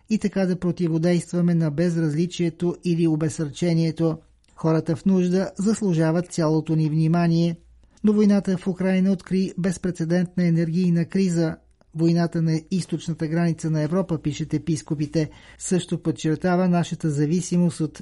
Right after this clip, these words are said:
невъзобновяеми енергийни източници.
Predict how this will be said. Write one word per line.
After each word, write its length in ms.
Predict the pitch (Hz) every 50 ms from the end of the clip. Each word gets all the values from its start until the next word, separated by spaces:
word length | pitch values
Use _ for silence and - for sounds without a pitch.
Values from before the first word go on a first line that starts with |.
| - -
невъзобновяеми 1160 | 165 165 185 190 170 170 160 143 156 156 147 156 156 151 139 160 170 175 175 170 170 180 - - -
енергийни 680 | 175 165 160 156 156 147 165 175 170 160 160 160 160 -
източници. 840 | - 180 156 - - 160 - - 170 165 147 - 165 165 160 170